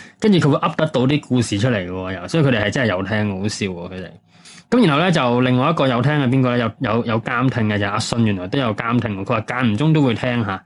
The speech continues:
即係佢唔係話，佢冇講出嚟話我間唔中會聽你，但喺言談之間就係佢，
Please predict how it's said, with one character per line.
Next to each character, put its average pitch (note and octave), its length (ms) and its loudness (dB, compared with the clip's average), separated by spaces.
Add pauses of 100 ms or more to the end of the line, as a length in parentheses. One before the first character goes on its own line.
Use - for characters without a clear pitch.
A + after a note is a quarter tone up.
即 - 100 0
係 G3 140 2
佢 - 20 4
唔 C#3+ 140 6
係 A2+ 160 0
話， A2+ 260 -2 (340)
佢 E3+ 120 2
冇 D#3+ 160 4
講 B2 180 0
出 F#3 100 0
嚟 E3 80 2
話 B2 120 0
我 A#2 80 0
間 A#2 240 -2
唔 - 20 -2
中 C3 140 0
會 A2+ 80 0
聽 A2+ 280 -2
你， F2+ 180 -10 (400)
但 C3+ 120 -2
喺 G3+ 160 2
言 A#2 260 4
談 G2 260 -2
之 E3 180 0
間 D3+ 360 0
就 A#2 100 -4
係 A2 60 -2
佢， B2 200 -2